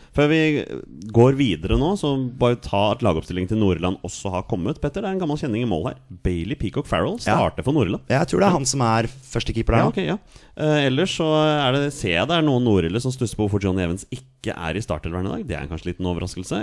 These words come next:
Speaker 1: Ellers så er det jo noen vi som følger britisk fotball har hørt om her. Stuart Dallas starter.
Speaker 2: Hvor
Speaker 1: Kurt
Speaker 2: star-, hvor starter han?
Speaker 1: Eh, det står ikke.
Speaker 2: Nei, ok,
Speaker 1: Men han
Speaker 2: nei.
Speaker 1: ser ut som en back her.
Speaker 2: Ja.
Speaker 1: Craig Cathcart starter. Steven Davies har jo spilt, eh,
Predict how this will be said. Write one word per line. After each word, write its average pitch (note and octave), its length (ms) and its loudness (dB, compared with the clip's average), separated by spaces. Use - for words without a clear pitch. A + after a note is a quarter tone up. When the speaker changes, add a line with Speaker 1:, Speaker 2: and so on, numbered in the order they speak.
Speaker 1:
Ellers A2 200 -2
så G2+ 140 -2
er C#2+ 60 -8
det G2 80 2
jo D3+ 80 4
noen D#2+ 400 0
vi E2 300 -4
som E2+ 180 -8
følger D#2+ 240 -6
britisk D#2+ 320 -10
fotball D2+ 140 -8
har D#2 160 -6
hørt - 40 -16
om F#2+ 60 -6
her. D3 60 -4
Stuart D#2+ 260 -8
Dallas F2+ 320 -6
starter. C#3+ 320 -6
Speaker 2:
Hvor A2+ 160 -4
Speaker 1:
Kurt G#2+ 80 0
Speaker 2:
star-, A#2 160 0
hvor A#2+ 160 -2
starter G#2 240 -6
han? C3 60 -10
Speaker 1:
Eh, G#2+ 220 2
det G2 220 0
står B1+ 260 -8
ikke. A2+ 180 -10
Speaker 2:
Nei, C3+ 160 -2
ok, B2 140 0
Speaker 1:
Men G#2+ 80 0
han A2 160 -2
Speaker 2:
nei. A2+ 60 0
Speaker 1:
ser A#2+ 140 0
ut E2+ 40 0
som F#2+ 100 -2
en G2 60 0
back D#2+ 160 -6
her. C2 140 -14
Speaker 2:
Ja. A2 100 -2
Speaker 1:
Craig A#2 200 0
Cathcart A2 420 -2
starter. A#2 280 -2
Steven G#2+ 340 2
Davies F2+ 400 -2
har B2 80 2
jo A2 80 2
spilt, F#2 320 -4
eh, F2+ 520 0